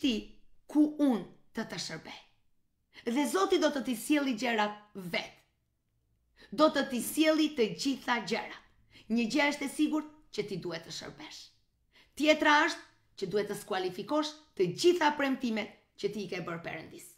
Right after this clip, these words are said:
Çdo premtim i dhënë është një lak. Çdo premtim është sikur del garanci dhe ti thua, "Unë vetëm më shërose, unë do ta bëj këtë."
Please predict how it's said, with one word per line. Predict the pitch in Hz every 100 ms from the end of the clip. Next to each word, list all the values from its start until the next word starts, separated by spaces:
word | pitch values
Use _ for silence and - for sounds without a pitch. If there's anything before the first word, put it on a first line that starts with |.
| _ _ _ _ -
Çdo | 170 - - 381 370
premtim | 285 226 208 - 254 208
i | 202
dhënë | 269 302 302 - 208
është | -
një | 185 180
lak. | - - - _ _ _ _ _ _ _ _ _ _ _ _ -
Çdo | 170 - 330 -
premtim | 254 226 208 - 190 - _ _
është | 202 208
sikur | - - 196 175
del | 294 302 -
garanci | 170 226 202 190 190 - 254 - - _ _ _ _ _
dhe | 208 208
ti |
thua, | 190 208 - -
"Unë | 370 285 175 - _
vetëm | 208 311 302 254
më | 247
shërose, | 269 240 233 - 208 - - -
unë | 370 381 330
do | 254
ta | 233 208 175 170
bëj | 240 180
këtë." | - -